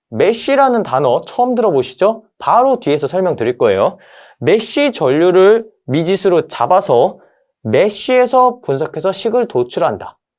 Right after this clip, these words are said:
여기서 식을 도출하는 거는 키르요프 전압 법칙이 이용이 됩니다. 전압 법칙이 이용이 된다 했으니까 메쉬라고 하는 어떤 거 대충 감이 오시죠? 뭐 이렇게 루프 같은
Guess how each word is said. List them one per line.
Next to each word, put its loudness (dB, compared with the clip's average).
여기서 0
식을 -2
도출하는 -2
거는 -2
키르요프 2
전압 -4
법칙이 -2
이용이 -2
됩니다. -10
전압 0
법칙이 0
이용이 2
된다 0
했으니까 -2
메쉬라고 0
하는 -2
어떤 -2
거 -2
대충 -4
감이 -2
오시죠? -2
뭐 -2
이렇게 -4
루프 -6
같은 -4